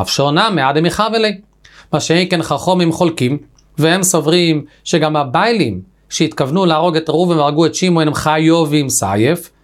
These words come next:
אז גם השור יהיה חייב באופן זה. וביילים גופיו מנולון שרב שמעון, מה המקור של רב שמעון שהוא יהיה פטור ממיסה? לא, מקור כתוב פסוק, "וכי יהיה איש שונא לרעהו,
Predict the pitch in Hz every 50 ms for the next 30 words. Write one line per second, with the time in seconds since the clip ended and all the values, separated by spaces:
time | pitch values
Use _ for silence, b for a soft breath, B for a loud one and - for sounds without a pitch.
0 | _ _ - - 101 107 131 143 160 190 185 190 - 262 254 240 208 202 190 -
1 | 190 185 190 185 156 151 151 - 170 165 131 110 107 110 - - _ _ - -
2 | - B B B B B B - 123 107 127 135 151 160 160 143 135 127 - -
3 | 143 156 156 147 143 135 127 135 151 160 160 151 - - 135 127 131 - - -
4 | 170 170 165 151 147 139 139 131 117 117 - _ _ _ _ _ _ _ _ _
5 | - 139 143 156 156 139 - - 165 160 151 - 147 131 123 - - 180 170 160
6 | 160 151 143 127 - 143 135 151 151 - 131 - 151 147 135 120 101 101 110 -
7 | - 156 - - _ _ _ _ B B B B B B B 127 147 185 180 160
8 | 147 - 175 175 - - - 180 175 - 147 - 180 175 156 151 - - 143 135
9 | 165 185 185 170 - - 180 196 180 185 - - - - 170 175 175 180 160 156
10 | 139 127 120 131 165 196 202 185 190